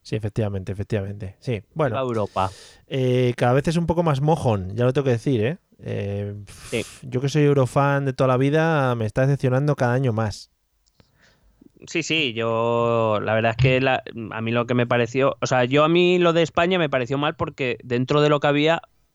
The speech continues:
Speaker 1: No estaba
Speaker 2: o sea,
Speaker 1: mal,
Speaker 2: sin,
Speaker 1: sí.
Speaker 2: sin, sin ser muy fanático de la canción,
Speaker 1: Ujú.
Speaker 2: que no lo era,
Speaker 1: Sí.
Speaker 2: pero yo qué sé, es que yo vi cada mierda.
Speaker 1: Sí, sí, sí, grandes
Speaker 2: No,
Speaker 1: mierdas.
Speaker 2: que vuelva Chiquilicuatre, ¿sabes?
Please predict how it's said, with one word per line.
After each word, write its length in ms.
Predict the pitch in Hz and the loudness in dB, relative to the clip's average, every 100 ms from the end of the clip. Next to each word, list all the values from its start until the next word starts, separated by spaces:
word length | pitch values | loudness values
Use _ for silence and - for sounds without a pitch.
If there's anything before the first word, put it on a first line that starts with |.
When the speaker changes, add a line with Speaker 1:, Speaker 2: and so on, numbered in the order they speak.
| _ - | _ -4
Speaker 1:
No 80 | |
estaba 220 | 131 151 110 | -2 0 0
Speaker 2:
o 40 | |
sea, 80 | 110 | 0
Speaker 1:
mal, 60 | 120 | 0
Speaker 2:
sin, 140 | 143 | -2
Speaker 1:
sí. 80 | 117 | -2
Speaker 2:
sin, 220 | 160 143 | -2 -2
sin 200 | - 135 | -4 -4
ser 140 | 156 151 | -2 0
muy 140 | 165 | 0
fanático 440 | 165 160 151 147 151 | 0 -2 -2 -2 -2
de 80 | |
la 100 | 139 | -2
canción, 480 | 135 123 123 120 143 _ | -2 -4 -6 -6 -8 _
Speaker 1:
Ujú. 340 | 147 143 160 - _ | -4 -4 -6 -10 _
Speaker 2:
que 140 | 107 | -10
no 120 | 104 | -6
lo 140 | 104 92 | -4 -6
era, 180 | 95 - _ _ | -8 -12 _ _
Speaker 1:
Sí. 220 | 135 107 - | -10 -10 -10
Speaker 2:
pero 140 | 104 98 | -6 -4
yo 160 | 95 | -4
qué 80 | 98 | -6
sé, 140 | - | -6
es 80 | 110 | -6
que 100 | - | -4
yo 140 | 101 98 | -2 0
vi 100 | 98 | 0
cada 240 | 95 92 | 0 0
mierda. 460 | 95 95 95 101 190 - | -2 -2 0 -2 -2 -8
Speaker 1:
Sí, 220 | - 120 - - _ | -8 -8 -10 -20 _
sí, 140 | - 123 | -10 -8
sí, 160 | 120 | -6
grandes 400 | 101 107 123 123 | -6 -4 -2 -2
Speaker 2:
No, 60 | 110 | -2
Speaker 1:
mierdas. 360 | 110 110 95 - | -2 -2 -4 -6
Speaker 2:
que 100 | 98 | -4
vuelva 280 | 95 101 | 0 0
Chiquilicuatre, 720 | 101 107 107 107 - 92 110 107 | 0 -4 -6 -8 -2 -2 0 -2
¿sabes? 440 | 117 165 - - | -4 -6 -10 -10